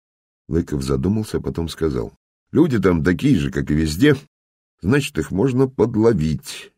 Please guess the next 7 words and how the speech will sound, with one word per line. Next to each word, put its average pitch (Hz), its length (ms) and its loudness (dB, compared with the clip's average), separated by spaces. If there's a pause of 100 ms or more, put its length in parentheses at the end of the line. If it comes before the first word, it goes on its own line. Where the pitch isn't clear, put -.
(100)
или 127 160 2
на 71 120 2
мошенничестве, 135 1000 -2 (360)
или 147 260 4
на 90 200 2
прошлых 107 460 -2
грехах, 92 840 0